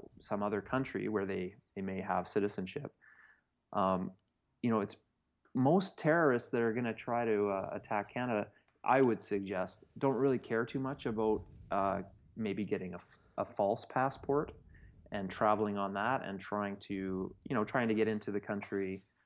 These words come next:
illegally and, um, and committing a terrorist offense. So I don't really see how revoking citizenship changes much other than symbolically. You know, you're kicking someone out of our, of our Canadian, uh, community, which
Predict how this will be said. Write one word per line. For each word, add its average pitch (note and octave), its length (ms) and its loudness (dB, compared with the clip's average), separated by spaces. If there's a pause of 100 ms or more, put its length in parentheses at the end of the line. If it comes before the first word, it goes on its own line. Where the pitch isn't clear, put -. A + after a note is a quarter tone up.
(400)
illegally A#2+ 580 4 (420)
and, G#2+ 280 -2 (360)
um, G#2+ 360 0
and A2 160 -4
committing G#2 500 0
a G2+ 40 -8
terrorist F#2+ 420 -2
offense. G2+ 200 -8
So D3+ 200 6 (340)
I B2 80 4
don't C#3 160 4
really B2+ 260 2
see A#2+ 240 -2
how A2 380 4
revoking G#2 500 -4
citizenship G2+ 800 -6 (280)
changes G#2+ 520 -6
much B2+ 300 -2
other A#2+ 200 4
than G#2 220 2
symbolically. A2+ 920 0
You A#2+ 120 -2
know, G2+ 60 0
you're A2 80 0
kicking A2 420 -4
someone G2+ 320 -4
out G2+ 160 2
of G2 120 0
our, F#2 260 0 (300)
of G2 140 0
our F#2+ 340 4
Canadian, G2 520 -4 (440)
uh, F#2+ 120 0 (120)
community, A2 600 2 (720)
which F#3 240 4